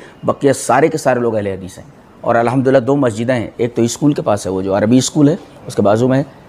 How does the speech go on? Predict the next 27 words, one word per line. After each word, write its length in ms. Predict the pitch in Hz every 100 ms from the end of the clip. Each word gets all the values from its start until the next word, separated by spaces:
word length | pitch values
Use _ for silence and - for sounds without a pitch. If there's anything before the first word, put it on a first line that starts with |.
| - -
कि 320 | 123 117 107 -
खेती 480 | 110 - 127 127 - - - -
जो 140 | 117
लोग 180 | 123 117
करते 280 | 107 - 135
हैं, 220 | 107 131 - - -
अ, 340 | 110 107 101 95
खेती 300 | - 98 117
में 120 | 110
काम 200 | 110 110
करने 260 | 101 101 107
के 120 | 101
बाद 320 | 95 101 87 - - -
अगर 200 | 110 110
नमाज 300 | 110 113 117
वो 100 | 110
पढ़ना 300 | - 110 107
चाहें 260 | 104 117
तो 100 | 117
वहाँ 300 | 101 104 113
वो 160 | 110 110
आकर 320 | - 98 -
के 140 | - 127
नमाज 420 | - - 101 95
पढ़ 140 | -
सकते 320 | 90 - -
हैं। 80 | 76